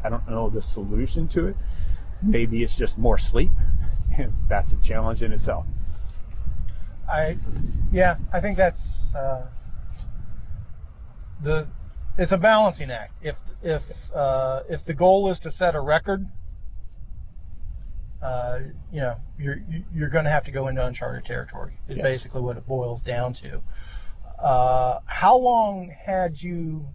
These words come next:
Speaker 2: been practicing the keto diet before this attempt?
Speaker 1: Um, this might have been kind of my third forte into the keto diet. Um, there's,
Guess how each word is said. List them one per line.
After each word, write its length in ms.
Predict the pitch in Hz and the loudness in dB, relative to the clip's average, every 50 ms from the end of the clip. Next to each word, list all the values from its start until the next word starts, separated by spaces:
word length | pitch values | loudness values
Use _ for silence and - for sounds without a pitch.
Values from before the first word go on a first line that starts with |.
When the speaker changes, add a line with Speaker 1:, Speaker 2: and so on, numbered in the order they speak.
| - 139 139 | -14 -14 -10
Speaker 2:
been 460 | 151 160 156 156 151 151 147 143 139 - - - - - - - - - - - - - - | -8 -6 -6 -6 -6 -8 -8 -10 -12 -16 -18 -20 -20 -20 -18 -16 -14 -14 -12 -12 -12 -12 -2
practicing 580 | - 180 175 175 - - 143 - - 143 135 | 0 0 0 0 -4 -8 -12 -10 -10 -8 -8
the 80 | 127 123 | -8 -10
keto 360 | - - 151 127 135 127 117 - | -8 -8 -6 -4 -4 -4 -2 -4
diet 340 | 120 117 110 117 117 - - - - - - - - - - 143 | -4 -4 -4 -4 -4 -4 -6 -6 -4 -6 -6 -6 -8 -8 -6 -6
before 360 | 135 - - 143 131 123 120 | -6 -6 -4 -4 -4 -4 -6
this 200 | 117 127 - - | -8 -10 -10 -10
attempt? 380 | - - 131 - - - - - - - - - - - - - - - - - - - - - - - - - - - - - - - - | -10 -8 -6 -6 -6 -6 -8 -10 -8 -8 -6 -6 -6 -6 -8 -8 -10 -8 -8 -10 -10 -10 -12 -14 -14 -14 -12 -12 -12 -12 -12 -10 -8 -6 -4
Speaker 1:
Um, 500 | 190 196 214 233 202 208 202 185 185 175 - - | -2 0 2 4 4 4 2 0 -2 -2 -2 0
this 240 | - 208 - - - | 0 -2 -2 -2 -2
might 260 | - 151 143 143 139 | 0 0 0 0 0
have 300 | 127 143 127 117 110 107 | 0 0 0 0 -2 -2
been 520 | 117 113 113 113 107 104 101 101 101 95 - - - - - - - | -2 -2 -2 -2 -2 0 2 2 2 2 0 -2 -6 -10 -12 -12 -10
kind 140 | - 117 117 | -8 -6 -4
of 60 | 117 | -4
my 180 | 104 101 95 92 - - | -4 -4 -4 -6 -6 -4
third 280 | 127 110 104 104 104 | -2 0 0 -2 -2
forte 600 | - - 113 101 92 - - 113 104 101 101 101 - | -4 -4 -4 -4 -4 -4 -2 -2 -2 0 -2 -4 -6
into 600 | 110 104 101 101 98 - - 113 104 98 98 98 - - - - - - - - - | -6 -6 -4 -4 -6 -6 -4 -4 -4 -4 -4 -6 -8 -12 -14 -16 -16 -16 -18 -16 -16
the 80 | - | -16
keto 340 | - - - 107 98 92 92 | -8 -6 -2 -2 -2 -2 -2
diet. 480 | 92 95 92 92 92 92 98 101 98 - - - - - - | -2 -2 0 0 0 0 -2 -2 -4 -6 -10 -10 -4 -2 0
Um, 500 | - 101 98 98 98 98 95 98 95 - - - - - - - - - - - - - - - - - - | 0 0 -2 -2 -2 -2 -2 -2 -2 -2 -2 2 6 8 8 10 10 8 6 6 2 0 0 0 0 0 0
there's, 420 | - 117 104 98 107 107 - - | 0 0 0 0 0 -2 -2 -4